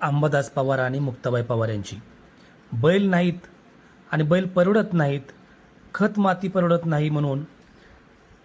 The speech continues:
कोरडवाहू शेतीमध्ये स्वतःच बैलाच्या जागी अवताला जुंपून घेतलेले अंबादास पवार आणि त्यांच्या पाठीमागे आवत हाकणाऱ्या नांगर हातात घेतलेल्या मुक्ताबाई, हे शेतकऱ्याचं जोडपं महाराष्ट्राच्या शेतीचं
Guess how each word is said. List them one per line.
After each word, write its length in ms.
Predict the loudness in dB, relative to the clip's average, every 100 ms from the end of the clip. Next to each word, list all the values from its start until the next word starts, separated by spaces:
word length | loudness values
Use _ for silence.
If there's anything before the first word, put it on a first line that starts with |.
| -20 -20 -20 -6
कोरडवाहू 540 | 2 4 4 4 4 2
शेतीमध्ये 800 | 0 0 2 2 2 0 0 -4
स्वतःच 540 | -6 -2 0 2 0 0
बैलाच्या 400 | 2 2 0 0
जागी 260 | 0 0
अवताला 480 | -2 -4 -2 2 2
जुंपून 460 | 2 0 0 0 0
घेतलेले 400 | -2 -2 -2 -2
अंबादास 540 | -4 -2 -2 -2 -4
पवार 320 | -4 -2 -2
आणि 200 | -2 -6
त्यांच्या 320 | -6 -6 -6
पाठीमागे 640 | -4 -2 0 -2 -2 -4 -6 -16 -20 -20 -6
आवत 200 | 0 0 0
हाकणाऱ्या 460 | -8 -4 -2 0
नांगर 300 | 0 -2 -2
हातात 180 | -4 -4
घेतलेल्या 400 | -8 -8 -6 -4
मुक्ताबाई, 540 | -4 -6 -10 -6 -6 -6 -14 -20 -20 -20 -20 -20 -20 -20 -4
हे 100 | -2
शेतकऱ्याचं 540 | 0 -2 2 2 4 0
जोडपं 440 | 0 0 -2 -4
महाराष्ट्राच्या 840 | -2 0 0 -4 -8 -8 -10 -10 -12
शेतीचं 640 | -8 -8 -4 -6 -4 -8